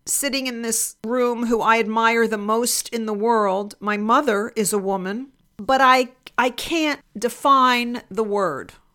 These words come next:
And I wanted to jump into the laptop screen <laughs> and be sitting in the chamber so I could say, "Well, I'm confused."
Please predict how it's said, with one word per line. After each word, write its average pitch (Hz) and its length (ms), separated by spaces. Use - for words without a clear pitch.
And 285 140
I 381 220
wanted 320 300
to 214 260
jump 262 320
into 247 320
the 196 380
laptop 220 600
screen 302 680
<laughs> - 240
and 269 340
be 285 380
sitting 302 500
in 233 160
the 220 60
chamber 294 680
so 294 360
I 269 200
could 269 240
say, 285 640
"Well, 226 160
I'm 262 260
confused." 262 880